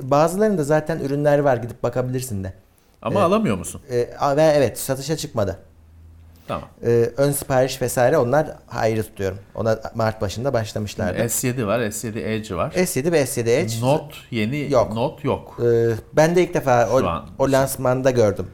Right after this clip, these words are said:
Speaker 1: e, ürünleri. Ee, S altının üzerine çok büyük değişimler yok ama hakikaten, e, tutuşu falan gerçekten söylendiği gibi iyileşmiş.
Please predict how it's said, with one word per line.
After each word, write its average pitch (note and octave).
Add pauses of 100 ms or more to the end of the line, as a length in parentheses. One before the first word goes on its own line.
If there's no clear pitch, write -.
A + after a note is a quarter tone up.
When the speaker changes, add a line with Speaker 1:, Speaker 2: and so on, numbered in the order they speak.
(120)
Speaker 1:
e, -
ürünleri. A2 (580)
Ee, B2 (640)
S D#3
altının D#3+
üzerine B2+ (280)
çok -
büyük C3
değişimler C3
yok F3 (100)
ama F3 (540)
hakikaten, F3+ (120)
e, B2
tutuşu C#3+
falan C#3
gerçekten C3+
söylendiği B2
gibi A#2+
iyileşmiş. A2+